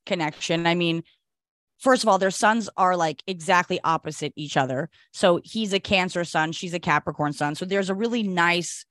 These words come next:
balance between he's sort of like, okay, real estate, like, he's gonna do kind of more of the Mister Man,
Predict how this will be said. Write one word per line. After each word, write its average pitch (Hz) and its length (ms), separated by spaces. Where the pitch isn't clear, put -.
balance 170 420
between 170 320
he's 202 260
sort 175 220
of 165 60
like, 170 140
okay, 214 460
real 214 240
estate, 190 380
like, 185 240
he's 240 220
gonna 247 200
do 214 240
kind 202 240
of 190 80
more 185 200
of 185 100
the 180 80
Mister 180 400
Man, 170 500